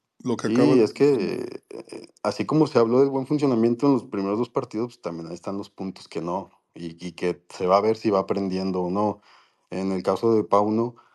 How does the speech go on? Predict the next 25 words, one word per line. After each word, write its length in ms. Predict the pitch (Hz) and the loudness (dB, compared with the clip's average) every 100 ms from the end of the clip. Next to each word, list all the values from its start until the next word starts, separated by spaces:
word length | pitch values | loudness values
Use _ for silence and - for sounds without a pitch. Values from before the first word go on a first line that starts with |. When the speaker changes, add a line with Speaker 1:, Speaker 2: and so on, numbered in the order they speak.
| _ _ - | _ _ -14
Speaker 2:
eh, 460 | - 73 64 57 - - | -10 -8 -10 -12 -12 -6
pues, 160 | 90 | 0
era 120 | 92 101 | 2 4
muy 200 | 101 98 | 2 0
terco, 480 | - 104 104 90 | 2 2 2 -4
¿no? 340 | 80 92 117 - _ - | -2 -2 -4 -8 _ -6
Yo 140 | 90 | -4
espero 340 | 90 - 101 | -2 2 2
que 160 | 143 98 | 4 2
Gago 280 | 92 92 95 | 2 2 0
no 180 | 92 92 | -2 -4
sea 200 | - 87 | -6 -6
así, 240 | - 82 | -6 -8
que 180 | 82 82 | -6 -6
Gago 480 | 85 92 110 101 60 | 0 2 4 2 -2
con 200 | 92 87 | -4 -4
el 100 | 82 | -2
pasar 260 | 87 87 90 | -4 -4 0
de 60 | |
los 100 | 107 | 0
partidos, 560 | 107 95 - 101 107 101 - | 0 -4 -2 0 0 -2 -10
mm, 200 | 62 50 - _ _ - | -14 -14 -20 _ _ -10
pues, 180 | 87 | -6
entienda, 640 | 90 82 82 95 95 85 - _ _ | -4 -6 -4 -2 -2 -4 -10 _ _
entienda. 560 | 82 85 92 92 82 | -16 -8 -4 -4 -6